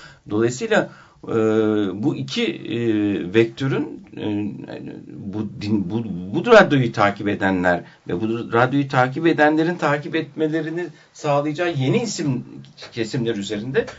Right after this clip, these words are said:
önemli bir katkısı var. Diğer bir hususta ben şunu görüyorum. Türkiye'de, e, yazarım, çizerim, e, işte entelektüelim,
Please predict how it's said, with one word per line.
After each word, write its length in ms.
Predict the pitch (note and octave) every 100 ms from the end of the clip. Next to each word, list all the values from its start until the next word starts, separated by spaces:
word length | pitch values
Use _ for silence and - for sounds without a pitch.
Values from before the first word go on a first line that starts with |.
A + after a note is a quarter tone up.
| -
önemli 360 | - E3+ G3+ A3+
bir 60 | C#3
katkısı 380 | G#2+ - -
var. 180 | D#4 E4+
Diğer 260 | A3+ A3+ G#3
bir 60 |
hususta 380 | C#3 C3+ - -
ben 120 | E3
şunu 280 | D3+ D3+ C3+
görüyorum. 420 | G2+ F#2 G#2+ C3+ - - - _ -
Türkiye'de, 600 | G#3+ G#3+ G3+ D#3 A3 D4+ - - _ _ -
e, 120 | B2+ B2
yazarım, 720 | A#2+ B2 C#3+ D#3 E3 D3+ C#3+
çizerim, 680 | D#3 C#3+ D3+ D3+ D3+ C#3 -
e, 260 | B2+ C3+ B2+
işte 240 | - D3
entelektüelim, 1200 | C3+ A#2 A#2 A#2+ D3 D3 C#3+ D#3+ D3+ D3 D3+